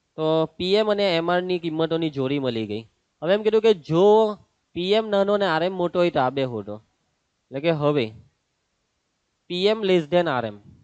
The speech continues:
આવું આપણે માની લીધું. તો બાળકો, આ, આને લેહો કે આને લેહો?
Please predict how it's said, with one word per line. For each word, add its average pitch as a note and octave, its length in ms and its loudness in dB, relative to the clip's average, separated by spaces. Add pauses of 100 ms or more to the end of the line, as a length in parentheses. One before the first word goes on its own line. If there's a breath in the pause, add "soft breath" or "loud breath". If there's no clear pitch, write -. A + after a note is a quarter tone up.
(560)
આવું D3 200 0
આપણે D#3+ 200 0
માની B2 320 -4
લીધું. G#2+ 380 -12 (760)
તો G3 80 -4
બાળકો, G#3+ 300 2
આ, G3 420 0 (240)
આને F3+ 300 2
લેહો A#3 360 2
કે - 260 -10
આને F#3 240 0
લેહો? A2 340 -4